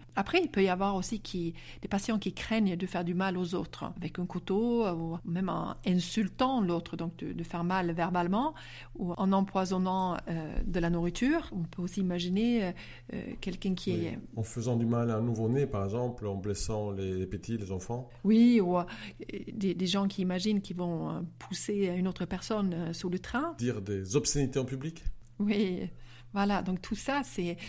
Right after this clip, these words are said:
Speaker 1: ce sont des obsessions qui sont liées à l'agressivité.
Speaker 2: Oui, ici je me souviens d'un patient qui était envahi par les pensées, euh, «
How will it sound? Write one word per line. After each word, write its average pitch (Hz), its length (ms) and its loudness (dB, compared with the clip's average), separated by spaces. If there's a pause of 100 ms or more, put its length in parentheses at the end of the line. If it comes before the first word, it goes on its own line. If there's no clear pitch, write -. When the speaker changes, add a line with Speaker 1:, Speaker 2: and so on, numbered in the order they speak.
Speaker 1:
ce - 120 -6
sont 208 120 -2
des 190 200 2
obsessions 220 500 0
qui - 120 -4
sont - 140 -4
liées 190 360 0
à 196 80 2
l'agressivité. 180 840 -2 (260)
Speaker 2:
Oui, 143 300 0
ici 131 220 0
je 151 100 0
me 139 60 2
souviens 139 420 0
d'un 123 160 4
patient 151 580 0
qui - 160 0
était 120 220 4
envahi 131 460 4
par 110 340 0
les 107 80 2
pensées, 131 720 0
euh, « 104 220 2